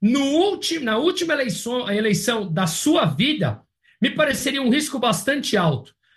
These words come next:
onde pra ele seria muito mais fácil se vitimizar por algum fator que será criado, seja uma ine-, inelegibilidade pela, pela, pelo que saiu no carnaval ou qualquer outra coisa que se crie, e ele já tem,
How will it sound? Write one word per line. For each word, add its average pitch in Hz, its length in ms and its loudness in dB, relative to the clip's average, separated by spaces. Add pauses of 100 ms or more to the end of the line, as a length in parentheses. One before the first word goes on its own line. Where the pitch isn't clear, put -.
(140)
onde 240 280 2
pra 233 240 0
ele 294 240 -2
seria 240 320 -2
muito 302 200 -4
mais 277 260 0
fácil 220 340 0
se 214 200 0
vitimizar 220 800 0
por 202 140 0
algum 196 320 0
fator 214 500 0
que 170 140 -4
será 185 260 0
criado, 196 560 0 (100)
seja 208 280 0
uma 196 100 2
ine-, 196 280 2
inelegibilidade 180 1000 2
pela, 170 240 -2
pela, 170 440 2
pelo 170 200 2
que 165 60 2
saiu 175 200 4
no 160 80 6
carnaval 156 540 2
ou 208 140 2
qualquer 254 340 0
outra 214 260 -2
coisa 175 240 2
que 165 80 -2
se 160 140 0
crie, 240 400 0 (400)
e 269 60 4
ele 302 120 2
já 277 140 0
tem, 285 280 -4